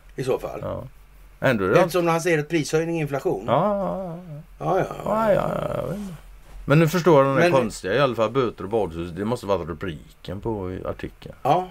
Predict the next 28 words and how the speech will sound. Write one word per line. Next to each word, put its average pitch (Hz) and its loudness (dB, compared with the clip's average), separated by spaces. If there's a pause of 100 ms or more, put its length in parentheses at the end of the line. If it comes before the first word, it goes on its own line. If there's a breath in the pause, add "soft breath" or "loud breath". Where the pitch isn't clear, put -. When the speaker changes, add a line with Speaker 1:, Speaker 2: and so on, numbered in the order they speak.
Speaker 2:
Det - -12
måste - -14
det 90 -16
ha - -14
varit, - -20
ja. - -16
Speaker 1:
Men 123 -4
Speaker 2:
Konst-, 92 -4
Speaker 1:
gick 120 -6
ju 120 0
rot-, - 2
Speaker 2:
konstigt. 101 -4
Speaker 1:
blev 113 -2
ju 104 -4
roten 98 -6
då. 196 0 (100)
Speaker 2:
Ja, - 4
fan, - -10
det - -10
var 185 -6 (200)
Speaker 1:
Ja. 160 0 (880 loud breath)
Gnäll 117 -2
inte. 220 -6 (400 loud breath)
Speaker 2:
Jag 98 2
gnäller 107 4
alltid. - -4
Speaker 1:
Nej. 151 4 (1040 loud breath)
Eh, 120 4